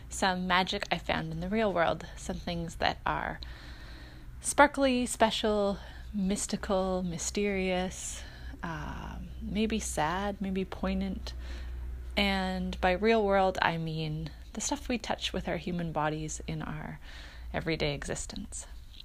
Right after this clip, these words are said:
And I'm making this particular podcast because I've had sort of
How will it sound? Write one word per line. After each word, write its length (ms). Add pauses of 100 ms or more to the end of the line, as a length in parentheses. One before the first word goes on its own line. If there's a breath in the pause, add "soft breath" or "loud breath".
(320)
And 340
I'm 120
making 260
this 160
particular 560
podcast 600 (540 loud breath)
because 600 (240)
I've 100
had 300
sort 180
of 240